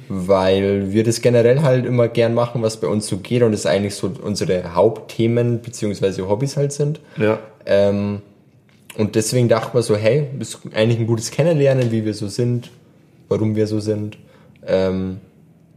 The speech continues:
Speaker 1: machen wir das doch einfach in regelmäßigen Folgen. Und ja, wie gesagt, Folgen kommen regelmäßig jetzt.
Speaker 2: Mhm.
Speaker 1: Deswegen werden wir einfach, keine Ahnung, wir setzen uns jetzt da keine,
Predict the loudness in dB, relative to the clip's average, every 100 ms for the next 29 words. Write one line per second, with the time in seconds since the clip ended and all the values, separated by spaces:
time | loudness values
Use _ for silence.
0 | -20 -14 -8 -2 0 2 2 0 0 0
1 | 0 0 -2 0 2 2 0 0 0 -2
2 | 2 2 2 -2 -4 -4 -8 -10 0 2
3 | 2 0 -4 -6 -8 -2 0 0 0 0
4 | 0 0 0 -2 -2 -2 0 0 -2 -8
5 | -8 -14 -12 -8 -2 0 2 2 2 2
6 | 2 0 0 0 -2 0 0 -2 -6 -20
7 | -20 -20 -20 -20 -4 0 2 4 4 2
8 | 0 0 0 2 -2 -2 -4 -2 0 2
9 | 2 0